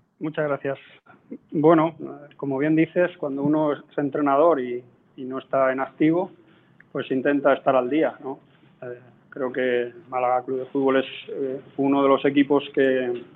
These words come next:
que, que todos los entrenadores seguimos. Creo que, como bien ha dicho Manolo,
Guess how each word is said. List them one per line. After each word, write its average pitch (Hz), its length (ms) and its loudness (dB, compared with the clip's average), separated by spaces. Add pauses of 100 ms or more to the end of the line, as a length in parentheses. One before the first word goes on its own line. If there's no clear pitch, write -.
que, - 100 -18 (260)
que 143 120 -4
todos 147 220 2
los 139 100 0
entrenadores 135 480 -2
seguimos. 139 420 2 (1300)
Creo 170 320 6
que, 156 140 0
como 151 260 -2
bien 156 160 -4
ha 151 80 -4
dicho 151 220 -6
Manolo, 143 500 -2